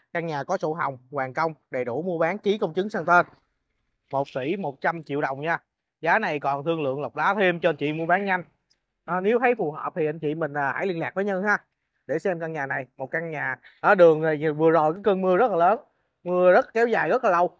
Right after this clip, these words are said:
và đường mình cũng, à, sạch sẽ, khô ráo ha, không có ứ, à, không có ngập ha anh chị. Rồi Nhân sẽ ở, à, vị trí, à, Ủy ban phường mười lăm quận tám, Nhân chạy về, về,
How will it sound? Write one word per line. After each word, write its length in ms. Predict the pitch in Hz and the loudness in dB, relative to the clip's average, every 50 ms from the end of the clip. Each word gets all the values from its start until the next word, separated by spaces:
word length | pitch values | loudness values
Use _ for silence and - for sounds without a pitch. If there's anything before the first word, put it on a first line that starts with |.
| _ _ - | _ _ -6
và 480 | 147 139 139 135 135 139 135 139 139 139 135 139 147 156 | -2 0 0 2 2 0 0 -2 -4 -6 -6 -8 -4 0
đường 240 | 160 156 151 147 | 2 2 2 2
mình 160 | 151 151 143 131 | -2 -6 -6 -8
cũng, 320 | 127 120 123 147 175 220 | -12 -14 -12 -10 -6 -2
à, 200 | 214 196 180 170 - _ - - - _ _ _ _ - | 0 0 0 -2 -4 _ -20 -20 -20 _ _ _ _ -12
sạch 100 | - 131 - | -12 -12 -10
sẽ, 300 | - 131 123 143 190 226 - | -8 -6 -4 -4 -4 -6 -4
khô 180 | - 185 175 175 | -2 0 2 2
ráo 220 | 175 175 175 240 | 2 2 2 2
ha, 180 | 262 269 220 175 - _ _ _ _ _ | 2 2 0 0 -2 _ _ _ _ _
không 220 | - - 165 160 | -6 -6 -4 -2
có 260 | 165 175 190 208 208 202 | 0 0 2 4 4 6
ứ, 240 | 196 196 208 214 | 6 6 8 8
à, 320 | 208 190 180 180 180 170 156 - _ _ | 10 10 10 8 6 4 2 -2 _ _
không 280 | - - 175 170 165 160 | -10 -4 -4 -4 -4 -2
có 460 | 175 180 202 208 208 208 196 190 185 | -2 -2 -2 0 0 0 0 0 0
ngập 180 | 180 160 - _ - | -2 -4 -6 _ -4
ha 60 | 214 | -6
anh 100 | 190 160 | -4 -4
chị. 160 | - 139 143 - _ _ _ _ _ _ _ _ _ _ _ _ _ _ _ _ _ _ _ _ _ - | -6 -8 -8 -8 _ _ _ _ _ _ _ _ _ _ _ _ _ _ _ _ _ _ _ _ _ -8
Rồi 160 | 151 151 160 | -4 -4 -2
Nhân 160 | 160 180 175 165 | -2 -4 -6 -6
sẽ 120 | 170 139 | -6 -6
ở, 320 | 143 147 - 139 170 220 220 | -6 -4 -4 -4 -2 -2 0
à, 160 | 220 202 180 | 2 2 2
vị 140 | 156 151 160 | 2 0 0
trí, 280 | - 190 196 233 269 | 2 4 4 4 4
à, 140 | 262 240 196 - - _ _ _ _ - | 2 2 2 0 -4 _ _ _ _ 0
Ủy 120 | 151 185 | 0 2
ban 220 | 185 190 175 170 | 2 2 0 0
phường 240 | 170 - 165 151 143 | 0 2 2 2 2
mười 100 | 147 147 | 2 0
lăm 160 | 160 156 165 | 0 0 -2
quận 120 | 156 147 147 | -4 -8 -4
tám, 220 | - 165 185 226 | -2 0 0 0
Nhân 100 | 214 185 | -2 -4
chạy 220 | 156 135 113 139 143 | -4 -4 -4 -4 -2
về, 100 | 147 139 | -4 -4
về, 160 | 147 160 | -4 -4